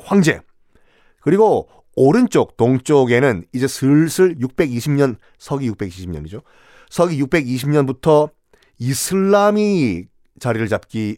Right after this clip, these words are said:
시작을 했습니다. 그걸 딱 보시면서 들어가셔야 돼요. 자, 서로마가 있었던 서유럽에는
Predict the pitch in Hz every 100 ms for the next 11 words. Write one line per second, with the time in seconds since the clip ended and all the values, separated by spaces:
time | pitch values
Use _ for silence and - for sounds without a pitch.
0 | - - 120 104 98 87 85 110 - 85
1 | - - _ _ _ - 127 127 160 156
2 | 165 - 127 135 160 143 143 156 156 -
3 | _ _ _ 110 104 98 110 90 73 -
4 | - - _ _ - 117 95 - - 330
5 | 370 359 277 170 123 - - 120 135 131
6 | 131 - 208 214 185 127 104 98 110 87
7 | 67